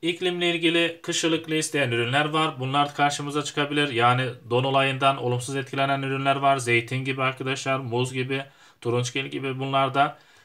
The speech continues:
e, soğuk iklim koşullarının daha çok etkilenen tarım ürünleridir. Bunlara da dikkat edelim. E, buradaki, e, şablona, e, dikkat ettiğimizde bunları görebiliyoruz.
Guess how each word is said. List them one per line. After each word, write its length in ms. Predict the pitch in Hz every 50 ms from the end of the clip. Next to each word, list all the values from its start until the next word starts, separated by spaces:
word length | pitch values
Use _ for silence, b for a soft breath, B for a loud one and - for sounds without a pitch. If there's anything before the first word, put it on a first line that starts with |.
| b b
e, 260 | - - 120 120 117 117
soğuk 320 | - - 147 147 151 147
iklim 220 | 139 135 - 151
koşullarının 560 | 143 - 143 139 139 143 139 135 139 139 135 131
daha 360 | 127 123 135 143 143 - - -
çok 300 | - 139 135 135 - 139
etkilenen 600 | 135 127 - - 131 131 127 135 127 120 107 - _ _ _
tarım 260 | - 113 117 123 135
ürünleridir. 600 | 143 143 143 139 139 135 135 139 139 143 139 - b b b b b b b b
Bunlara 380 | - 135 143 156 156 143 131 120
da 180 | 135 139 143 135
dikkat 300 | 127 127 - - 143 143
edelim. 420 | 127 120 113 110 120 135 151 147 B B B B B B B -
E, 140 | - 120 131
buradaki, 580 | 147 135 127 117 120 120 120 139 135 135 - - -
e, 180 | 110 107 113
şablona, 760 | 110 - - 131 127 123 117 113 113 117 123 135 131 - - _ -
e, 60 | 117 110 107 107 107 107 107 104 104 104 104
dikkat 340 | 123 120 120 - 123 123 -
ettiğimizde 840 | - 117 120 - - 123 117 113 113 110 110 107 - 131 131 123 - 113
bunları 280 | 123 120 113 107 113 135
görebiliyoruz. 720 | 123 127 120 120 113 117 113 117 110 98 92 - - -